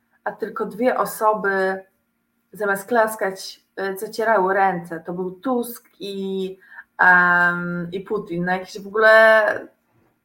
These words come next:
znaczy śmieję się z tego, ale to jest taki poziom absurdu, że ja się czasem zastanawiam, jak oni to wymyślają i sobie myślę, Boże, przecież ktoś musiał siedzieć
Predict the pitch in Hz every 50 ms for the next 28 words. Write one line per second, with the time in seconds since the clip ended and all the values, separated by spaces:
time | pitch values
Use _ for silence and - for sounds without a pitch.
0 | _ _ - 202 220 214 226 262 247 - _ _ _ _ - - - - 233 240
1 | 247 233 208 202 202 - 190 180 - 180 165 165 170 175 175 - 202 196 - -
2 | _ _ 254 - - - - - 220 214 196 180 175 185 - - - 202 190 170
3 | 175 175 175 190 240 240 _ _ _ _ _ _ _ - 185 196 196 202 202 -
4 | - - 262 254 254 254 247 208 214 214 - - 220 214 208 185 180 185 185 180
5 | 190 214 277 285 - - 330 302 262 - 240 226 226 214 208 214 - - 180 165
6 | 160 165 170 175 170 - - 190 190 - - - - - - _ _ _ _ _
7 | _ _ - 254 247 - 494 480 - 254 - 175 170 175 - - - - - -
8 | - 311 - - - - 311 254 - - - - - - 226 185 175 170 170 165
9 | 185 233 262 - - - -